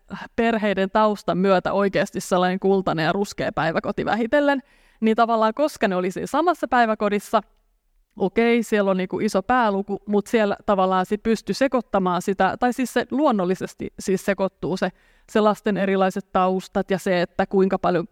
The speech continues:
esimerkiksi muita kotikieliä kuin päiväkotikieli siellä on. Koska Vantaallakin niin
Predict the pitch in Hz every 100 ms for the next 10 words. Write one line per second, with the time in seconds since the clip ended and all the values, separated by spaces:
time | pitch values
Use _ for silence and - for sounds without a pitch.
0 | - 208 202 170 - 220 - - - 226
1 | 233 233 339 254 220 156 165 156 208 202
2 | 208 190 170 196 - 208 160 120 208 -
3 | 151 156 - - _ _ _ - 214 240
4 | 254 269 214 175 196 208 202